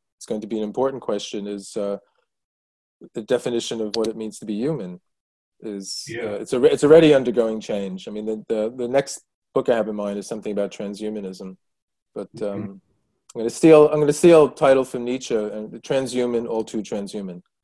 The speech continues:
Speaker 1: Um,
Speaker 2: <laughs>
Speaker 1: 'cause, I mean, I think transhumanism is a good,
Speaker 2: <laughs>
Speaker 1: it's a great idea. I, I shouldn't say this 'cause somebody else is gonna take it already. But
Speaker 2: Yeah.
Speaker 1: it's, it's, uh, it's a great idea, but, you know, the problem is we're not even human yet.
Speaker 2: Yeah.
Speaker 1: That,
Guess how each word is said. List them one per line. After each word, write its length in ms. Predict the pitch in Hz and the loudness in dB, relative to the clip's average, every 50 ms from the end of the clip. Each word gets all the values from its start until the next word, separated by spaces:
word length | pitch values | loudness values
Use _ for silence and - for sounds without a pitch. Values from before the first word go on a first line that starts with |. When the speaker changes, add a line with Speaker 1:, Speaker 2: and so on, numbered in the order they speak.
| _ _ _ _ 147 143 - | _ _ _ _ -18 -4 0
Speaker 1:
Um, 300 | - 165 151 110 110 110 - 147 - - - | 0 2 2 2 2 0 0 -2 -2 -4 0
Speaker 2:
<laughs> 40 | - | 2
Speaker 1:
'cause, 240 | 131 123 - - - - - 143 - - 151 | 2 2 2 -2 -8 -10 -10 -10 -6 -2 2
I 40 | 156 | 6
mean, 260 | 160 151 147 147 - 160 | 6 6 6 4 4 4
I 80 | 160 | 6
think 220 | 160 208 202 196 - | 8 8 8 8 8
transhumanism 800 | - 202 196 185 185 202 196 185 185 180 180 170 160 170 165 165 | 8 8 8 8 8 8 8 8 10 8 8 6 6 4 4 4
is 100 | 160 170 | 4 4
a 60 | 156 | 4
good, 340 | 147 175 170 165 160 156 - - | 8 8 10 8 8 6 2 2
Speaker 2:
<laughs> 640 | 175 170 - - - - - _ _ _ _ _ - | 4 4 4 4 2 -4 -10 _ _ _ _ _ -6
Speaker 1:
it's 140 | 175 - | 2 2
a 60 | 185 170 | 2 4
great 280 | 165 190 202 220 226 | 6 10 10 12 12
idea. 640 | 208 190 175 170 190 226 247 214 170 147 143 151 - - _ - | 12 12 10 8 6 6 8 8 8 8 8 4 0 -4 _ -8
I, 60 | 131 135 127 | -8 -6 -6
I 40 | - | -6
shouldn't 280 | - - 113 175 156 156 | -4 -2 -2 -2 -2 0
say 180 | - 147 147 | 2 4 4
this 160 | 143 123 117 - | 4 2 -4 -8
'cause 100 | 120 - | -8 -8
somebody 240 | - 131 123 123 120 | -6 -6 -4 -4 -4
else 120 | 120 117 127 | -4 -6 -8
is 60 | 117 | -12
gonna 160 | 117 104 104 | -12 -12 -12
take 240 | 98 127 113 110 - | -10 -12 -12 -12 -12
it 80 | 101 | -12
already. 200 | 101 95 92 - - _ _ _ 127 | -12 -12 -14 -14 -18 _ _ _ 0
But 120 | 120 139 135 | 0 2 2
Speaker 2:
Yeah. 140 | 151 147 143 - - | 2 -2 -2 4 4
Speaker 1:
it's, 180 | 160 160 - - | 4 4 6 4
it's, 260 | 185 170 170 - 190 | 2 0 2 0 0
uh, 280 | 170 165 151 151 147 - - - | 6 6 6 6 6 2 -6 -10
it's 160 | 151 - 156 | -6 -4 -4
a 40 | 147 | 2
great 260 | 165 165 165 165 160 | 6 6 8 10 8
idea, 420 | 151 147 147 180 190 190 175 156 147 | 8 6 8 6 8 8 8 6 6
but, 300 | - 143 131 135 - - | 4 2 2 2 0 -4
you 60 | 165 147 | -4 -4
know, 60 | 127 | -2
the 60 | 127 | 0
problem 300 | - 143 135 135 135 135 | 2 2 2 2 0 -2
is 140 | 131 127 131 | -6 -6 -6
we're 60 | 135 | -4
not 160 | 127 127 127 131 | -2 -2 -2 -2
even 220 | 127 123 123 120 | -4 -6 -8 -8
human 280 | 135 170 180 143 110 92 | -8 -8 -8 -8 -8 -10
yet. 180 | 87 82 - _ _ _ _ _ _ _ _ _ _ _ _ _ _ _ _ _ _ _ _ _ | -14 -14 -18 _ _ _ _ _ _ _ _ _ _ _ _ _ _ _ _ _ _ _ _ _
Speaker 2:
Yeah. 180 | - 113 117 123 | -4 -2 0 2
Speaker 1:
That, 260 | 131 123 110 - - | 2 2 0 -2 -8